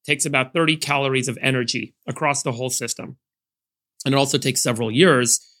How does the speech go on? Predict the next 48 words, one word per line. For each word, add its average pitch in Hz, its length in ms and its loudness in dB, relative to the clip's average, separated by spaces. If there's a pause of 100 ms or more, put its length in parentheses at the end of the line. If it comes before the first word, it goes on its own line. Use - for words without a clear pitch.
(140)
'cause 127 140 0
you 135 80 4
have 120 120 0
to - 100 -6
grow 110 320 -6
corn 175 440 2
and 127 80 0
then 123 100 -4
you 113 60 0
have 110 120 -6
to 117 60 -6
move 117 180 -2
it 110 80 -10
to 110 60 -12
feedlots 151 520 0
and 110 100 -6
feed 110 240 -4
cows 147 480 2 (360)
and 127 100 -6
then 113 80 -6
process 120 420 0
the 135 80 -10
cows 147 420 0
and 113 120 -4
ship 127 160 -2
them 123 100 -6
to 107 100 -10
the 113 80 -6
restaurants. 131 720 0
So - 120 0
you're 160 140 6
moving 180 340 4
molecules 151 560 4
around. 147 460 0 (440)
You're 131 260 2
using 147 280 2
a 147 60 0
lot 139 160 2
of 135 80 0
energy. 139 380 0
So 135 120 -2
it's 131 100 0
about 147 180 2
a 139 40 0
thirty-to-one 143 840 2 (580)
energy 143 320 0
conversion 123 520 -2
ratio. 110 400 -4